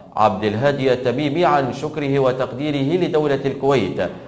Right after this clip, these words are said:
على وقوفهم الأخوي والإنساني لأشقائهم بمحافظة حضرموت في دعمهم المتواصل في مختلف المجالات.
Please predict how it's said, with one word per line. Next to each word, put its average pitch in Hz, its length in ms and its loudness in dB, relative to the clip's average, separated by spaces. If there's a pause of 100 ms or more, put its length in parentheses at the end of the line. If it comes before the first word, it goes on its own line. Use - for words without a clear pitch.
(160)
على 104 280 6
وقوفهم 139 760 0
الأخوي 135 680 0
والإنساني 135 760 2
لأشقائهم 139 960 0
بمحافظة 139 840 0
حضرموت 127 600 0 (580)
في 110 300 0
دعمهم 143 580 2
المتواصل 131 1000 0
في 156 160 -2
مختلف 147 600 0
المجالات. 117 920 0